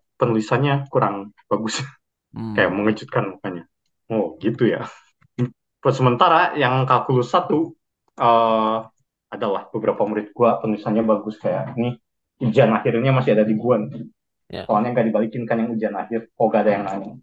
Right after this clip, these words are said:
Speaker 2: Hmm.
Speaker 1: Oke. Nah, kayak ini nih. We consider a box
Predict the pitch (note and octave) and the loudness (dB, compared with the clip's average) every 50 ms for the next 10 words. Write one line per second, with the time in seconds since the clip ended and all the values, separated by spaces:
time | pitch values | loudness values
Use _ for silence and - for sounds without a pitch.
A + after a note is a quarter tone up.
0 | _ _ _ _ _ _ _ - - G#2+ G#2+ F2+ - - _ _ _ _ _ _ | _ _ _ _ _ _ _ -18 -14 -14 -14 -14 -14 -18 _ _ _ _ _ _
1 | _ _ - G#2+ _ _ _ _ _ _ _ _ - - G2+ F#2 - - - _ | _ _ -20 -20 _ _ _ _ _ _ _ _ -10 -8 -8 -8 -10 -12 -16 _
2 | _ _ _ _ _ _ _ - C#3+ B2 A#2+ - - B2 B2 B2 C#3 C#3+ C3 A#2+ | _ _ _ _ _ _ _ 0 2 2 2 2 0 2 2 4 4 4 4 4
3 | A2+ - - _ _ _ _ _ - C3+ C#3 D#3+ D#3+ D#3+ D#3+ F3+ D#3+ D#3 F3+ F#3+ | 2 0 -6 _ _ _ _ _ -2 2 4 4 4 4 2 0 4 6 6 6
4 | F#3+ G3 A3 - - - - - E3+ D3 C#3 C3+ C3 C3 C3 C3 B2+ B2 A2+ G#2+ | 6 4 0 -2 -4 -8 -2 2 4 4 6 6 4 4 4 2 0 -2 -4 0
5 | - C3 E3 F3 - - | 2 2 2 2 0 -6